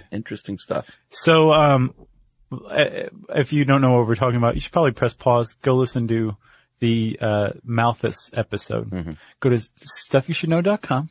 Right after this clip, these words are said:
Speaker 2: slash podcasts. I think it's plural, slash archive.
Speaker 1: Yeah.
Speaker 2: Make that your homepage, and all seven hundred and change episodes are there.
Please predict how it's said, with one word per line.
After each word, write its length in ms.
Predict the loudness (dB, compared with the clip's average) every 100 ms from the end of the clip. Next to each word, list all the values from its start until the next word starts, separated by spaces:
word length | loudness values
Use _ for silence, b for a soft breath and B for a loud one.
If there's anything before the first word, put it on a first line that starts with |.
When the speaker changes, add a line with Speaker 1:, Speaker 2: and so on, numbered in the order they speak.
| _ _ _ b b
Speaker 2:
slash 400 | -14 -2 0 -2
podcasts. 920 | -2 0 0 -2 -2 0 -2 -8 -18 _ _ -20 -18 -18 _ _ _
I 60 | -8
think 200 | -4 -4
it's 120 | -6
plural, 380 | -4 0 0 -2 -8 _ _
slash 320 | 0 2 4
archive. 640 | 0 2 -2 -2 -6 -16 _ -10
Speaker 1:
Yeah. 220 | -8 -10 -2
Speaker 2:
Make 160 | -2 2
that 140 | 2
your 120 | 2
homepage, 600 | 2 -2 -2 -4 -4 -14 -20 b b b -4
and 240 | 0 2
all 260 | 4 4 4
seven 320 | 2 0 0
hundred 320 | 0 0 0 -2
and 140 | -4
change 380 | -4 -2 0 0
episodes 420 | -2 -2 -4 -2
are 80 | 2
there. 220 | 2 0